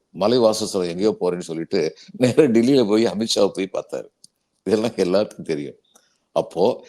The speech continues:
எல்லா வழியையும் அவர்கள் பிரயோஜனப்படுத்துகிறார்கள், பயன்படுத்துகிறார்கள்.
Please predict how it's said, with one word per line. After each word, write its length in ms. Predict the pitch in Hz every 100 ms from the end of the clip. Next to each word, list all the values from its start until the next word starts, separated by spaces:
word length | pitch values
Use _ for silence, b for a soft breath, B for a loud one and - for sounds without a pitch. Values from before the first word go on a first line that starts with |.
| B -
எல்லா 680 | 92 123 170 190 202 196 180
வழியையும் 460 | 147 156 180 202 -
அவர்கள் 360 | 113 110 156 -
பிரயோஜனப்படுத்துகிறார்கள், 920 | 104 110 101 - 85 80 78 71 101 -
பயன்படுத்துகிறார்கள். 840 | 87 95 85 - 73 71 64 113